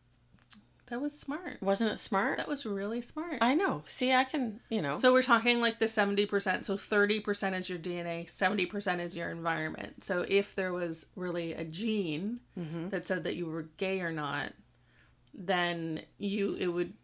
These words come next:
Speaker 1: like, there's a chance that then you couldn't be because of the
Speaker 2: 'Cause you
Speaker 1: seventy percent
Speaker 2: trigger
Speaker 1: of
Speaker 2: it.
Speaker 1: your environment. But really, you are organically gay, and that can't really.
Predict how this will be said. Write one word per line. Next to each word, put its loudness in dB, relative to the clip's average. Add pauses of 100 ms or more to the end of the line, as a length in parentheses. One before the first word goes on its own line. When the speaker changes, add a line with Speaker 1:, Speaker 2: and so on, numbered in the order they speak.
(160)
Speaker 1:
like, -6 (320)
there's -2
a -6
chance -4
that -8
then -4
you -2
couldn't -2
be -4
because -6
of -8
the -8
Speaker 2:
'Cause -6
you -2
Speaker 1:
seventy 2
percent 0
Speaker 2:
trigger 2
Speaker 1:
of 2
Speaker 2:
it. 0
Speaker 1:
your -2
environment. 4
But -2
really, -2
you -4
are 4
organically -4
gay, 2 (380)
and -6
that -2
can't -8
really. -6